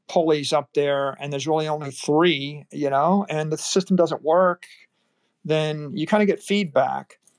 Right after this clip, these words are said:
So we have these systems, physics, math,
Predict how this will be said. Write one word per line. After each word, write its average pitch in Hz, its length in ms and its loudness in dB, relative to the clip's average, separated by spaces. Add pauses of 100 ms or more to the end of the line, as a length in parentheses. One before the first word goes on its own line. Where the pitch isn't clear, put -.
(420)
So 190 640 2
we 185 140 0
have 262 260 -2
these 190 180 -4
systems, 156 1040 -4 (420)
physics, - 880 0 (100)
math, 165 720 0